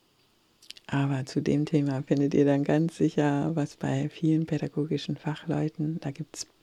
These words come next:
tolle Podcasts und geniale Instagram-Accounts und natürlich auch jede Menge Anlaufstellen,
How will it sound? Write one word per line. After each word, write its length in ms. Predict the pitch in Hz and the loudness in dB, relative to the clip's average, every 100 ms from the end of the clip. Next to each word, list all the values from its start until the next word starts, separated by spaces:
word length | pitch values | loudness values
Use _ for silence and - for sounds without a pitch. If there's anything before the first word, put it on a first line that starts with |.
| - | -14
tolle 280 | - 170 170 | 0 2 4
Podcasts 840 | 160 - 156 - 160 151 147 - | 0 -2 -4 -2 0 0 0 -2
und 200 | - 147 - _ _ | -4 -2 -4 _ _
geniale 680 | 143 143 156 156 170 180 - _ | 4 6 6 4 4 2 0 _
Instagram-Accounts 1040 | - 262 - 160 151 - 165 160 151 175 - - - - - - - - - _ _ | 2 4 4 4 2 2 -2 0 0 0 -10 -18 -16 -16 -16 -18 -20 -20 -20 _ _
und 160 | - 147 | 0 2
natürlich 680 | 151 139 160 156 160 139 - | 2 2 4 4 4 2 -2
auch 100 | 135 | -2
jede 260 | - 151 | 2 4
Menge 260 | 143 139 139 | 4 0 -2
Anlaufstellen, 800 | 139 143 135 - - 135 135 135 | -4 -4 -6 -6 -4 -4 -4 -8